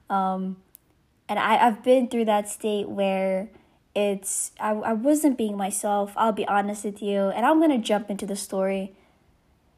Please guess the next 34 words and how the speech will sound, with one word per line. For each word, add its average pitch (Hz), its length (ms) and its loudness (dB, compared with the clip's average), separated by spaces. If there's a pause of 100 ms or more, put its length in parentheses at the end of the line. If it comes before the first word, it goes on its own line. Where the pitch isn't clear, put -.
(220)
I've 269 180 6
been 349 260 4
through 349 160 6
a 311 40 6
point 262 280 0
of 240 100 -4
time 220 320 -2
in 214 80 -4
my 196 120 0
life 190 360 0
where 214 160 2
I 208 80 2
wasn't 202 400 0
myself 196 760 0 (120)
and 214 120 -4
I 208 60 2
was 214 160 -2
following 247 460 4
the 208 100 -2
trends. 202 840 -4 (160)
And 220 460 4 (200)
yes, 240 300 4
of 233 180 -4
course, 240 500 0
you 220 120 0
wanna 226 320 -2
be 226 180 -2
part 233 480 2
of 208 200 -6
this - 340 -10 (340)
group 269 560 2 (380)
where 220 120 2
you're 196 400 -4
aesthetic, 247 1000 2